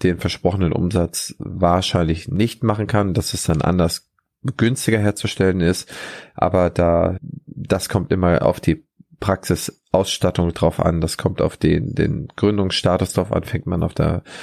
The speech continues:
der freien Fläche drauf an oder übernimmt man da eine bestehende Praxis. Als weitere Panne kann man vielleicht auch so ein bisschen die Beraterpanne mit aufnehmen. Die wäre so zum Abschluss zu nennen.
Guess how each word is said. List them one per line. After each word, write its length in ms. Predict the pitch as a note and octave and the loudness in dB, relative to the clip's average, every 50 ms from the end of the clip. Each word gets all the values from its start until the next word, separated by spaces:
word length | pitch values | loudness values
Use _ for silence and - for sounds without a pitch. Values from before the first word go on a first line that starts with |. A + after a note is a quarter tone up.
| - - - - | -16 -16 -18 -12
der 160 | - - F#2 | -2 -2 -2
freien 280 | - - - F2+ F2+ F2 | 0 2 2 2 2 2
Fläche 360 | - - - F#2+ G2+ - G#2 | 0 2 2 2 2 2 2
drauf 260 | - F2+ F2 F2 - | 2 2 2 2 4
an 460 | F#2 F2+ F2+ F2+ F2 F2 F2 F2 F2 - | 2 2 2 2 0 -2 -4 -4 -4 -2
oder 420 | - F2+ E2 E2 D#2+ D#2 D2 - - - | 0 0 2 2 2 2 2 0 -2 -2
übernimmt 360 | - E2+ E2+ F#2 E2+ E2+ - E2 | -2 0 2 2 2 0 0 -2
man 100 | E2+ E2 | 0 0
da 80 | E2 | 2
eine 140 | E2 E2 D#2+ | 0 0 -2
bestehende 380 | - - - - D#2+ D#2+ E2+ D#2+ | -4 -6 -2 0 0 0 0 -4
Praxis. 500 | - E2+ E2 - - - F2 - - _ _ _ _ _ _ _ _ _ _ _ _ _ - - - | -4 -6 -6 -6 -4 -6 -6 -6 -6 _ _ _ _ _ _ _ _ _ _ _ _ _ -16 -8 -2
Als 240 | - F#2+ - - F2+ | -2 -2 -2 2 2
weitere 300 | F2+ G2 - A2+ G#2 G2+ | 2 2 2 0 -4 -4
Panne 320 | - - A2 G#2 G2+ G2+ | -2 0 0 2 2 0
kann 160 | - - G2 | 0 2 0
man 120 | F#2+ F#2 F2 | 0 0 0
vielleicht 300 | - - F#2 F2+ - - | 0 2 2 2 2 2
auch 80 | F#2+ | 0
so 100 | F2 G#2+ | 0 0
ein 60 | F2 | -2
bisschen 220 | D#2 - - F2+ D#2+ | -2 0 0 0 0
die 160 | - - E2 | 2 -2 0
Beraterpanne 840 | - F2 D#2+ - D#2+ D#2+ F2+ - - A2 - - - G#2+ G2+ G2+ G2+ | 2 0 2 2 2 2 2 2 0 0 0 0 -2 0 0 2 0
mit 160 | G2 - - | 0 0 0
aufnehmen. 680 | - - G2 F#2+ - - G#2 G2+ G2+ G2 G2+ G2+ G2+ - _ _ _ - - - _ _ _ - - - - - | 2 2 2 2 0 2 2 2 2 2 0 -4 -10 -12 _ _ _ -20 -20 -20 _ _ _ -20 -20 -18 -12 0
Die 180 | - - E2 E2+ | 0 0 2 2
wäre 320 | E2 E2+ F2 F2+ F2+ E2+ | 0 0 2 2 2 2
so 300 | E2 - - F2+ E2+ E2+ | 0 -2 0 2 2 2
zum 280 | - - - - E2+ - | 0 -4 -6 -4 -4 -2
Abschluss 460 | - - - - - - - - - | -2 -2 -4 -4 -2 -2 -2 -2 -2
zu 120 | - G#2 | -2 -2
nennen. 440 | F#2+ F#2+ F#2+ F#2+ F#2+ G2+ F#2+ F#2+ F#2+ | 0 2 2 2 2 0 -2 -4 -6